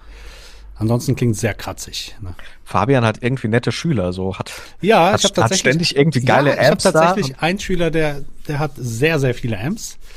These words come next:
Speaker 1: und, äh, der verleiht die dann auch mal gerne. <laughs>
Speaker 2: Das, das ist doch perfekt für dich.
Speaker 1: Ja, das ist so sehr gut. <laughs>
Speaker 2: Ja, ähm, wo sind wir stehen geblieben? Ähm,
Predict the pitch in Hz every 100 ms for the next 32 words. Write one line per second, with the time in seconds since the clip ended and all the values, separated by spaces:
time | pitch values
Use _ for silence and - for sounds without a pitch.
0 | - - - 131 131 135 151 143 143 156
1 | 160 165 196 214 135 98 98 90 101 90
2 | 82 90 - - - - - - - -
3 | - - - - - 101 - 101 107 98
4 | - - 104 98 - - - - - 135
5 | 123 - - 117 117 110 175 113 98 -
6 | - - - - - - - - - -
7 | - - - - - - - - - -
8 | - - - - - - 85 85 - -
9 | - - - 101 110 117 120 131 123 -
10 | - - - - - - - - - -
11 | _ _ - - - - - - - -
12 | - - - - - - - - 196 208
13 | 175 208 165 113 107 98 135 151 170